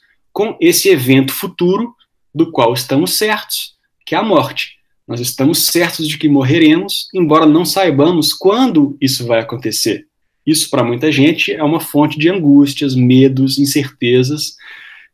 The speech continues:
e, e talvez de um mal, né? Esse, quer dizer, pra muita gente, o fato de que nós, no futuro, em algum momento, morreremos, é um mal que eu sinto hoje no presente, porque hoje eu já sinto a minha vida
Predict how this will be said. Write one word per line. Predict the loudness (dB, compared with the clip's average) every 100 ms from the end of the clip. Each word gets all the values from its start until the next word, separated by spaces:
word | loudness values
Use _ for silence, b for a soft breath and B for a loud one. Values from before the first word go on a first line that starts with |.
| 0
e, | 2 4 4 0 -6 _ _ _
e | -10 -4
talvez | -4 0 2 2 2
de | 2
um | 4
mal, | 4 4 2 0 -12 _ -8
né? | -8 -8 -16 _
Esse, | -10 -8 -6 -6 -6 -10
quer | -8
dizer, | -4 -4 -4 -10 _ -6
pra | -2
muita | 0 2 2
gente, | 2 0 0
o | -4
fato | -2 0 0 0 -6
de | -2
que | 0
nós, | 2 2 0
no | -2
futuro, | -6 -10 0 2 4
em |
algum | 4 4 2 0
momento, | 2 4 2 2
morreremos, | -2 0 0 2 2 0 -6 -14 _ _
é | -4
um | -2 2
mal | 4 4 0 -4 _ _ _
que | -2
eu | -2
sinto | -2 -4 -6 -6 0
hoje | 4 6 4 0
no | -4
presente, | -4 -6 -4 -6 -8
porque | -8 -6 0
hoje | 4 4 4 2
eu | 0
já | -2
sinto | -2 -4 -6 -4
a | -4
minha | -2 -2
vida | 0 0 0 -4